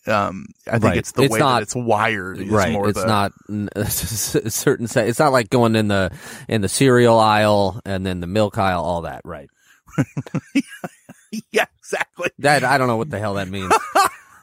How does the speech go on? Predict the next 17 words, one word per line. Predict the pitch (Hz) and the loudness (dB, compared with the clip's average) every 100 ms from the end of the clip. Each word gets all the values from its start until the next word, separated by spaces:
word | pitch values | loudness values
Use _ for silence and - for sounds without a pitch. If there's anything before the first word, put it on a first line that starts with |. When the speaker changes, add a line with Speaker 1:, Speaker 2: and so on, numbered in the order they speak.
| 320 | -4
Speaker 2:
Uh, | - 104 98 95 95 90 87 | -2 -4 -2 -2 -4 -4 2
Speaker 1:
Always | 170 202 185 | 4 4 2
get | 185 - | -4 -4
the | 131 | -4
bag | 117 131 143 143 | 0 0 0 -4
cereal. | - 120 123 | -4 0 0
It | 123 | -2
tastes | - 240 - | -4 -4 -6
the | 107 | -14
same. | - 113 107 | -8 -6 -6
It's | 107 | 2
Speaker 2:
no, | 165 156 170 | 4 6 4
Speaker 1:
cheaper. | 123 202 | 2 2
Speaker 2:
no, | 190 196 | 2 2
no, | 180 220 | 0 -2
it | 202 | -2
doesn't. | 190 233 165 | -4 -4 -12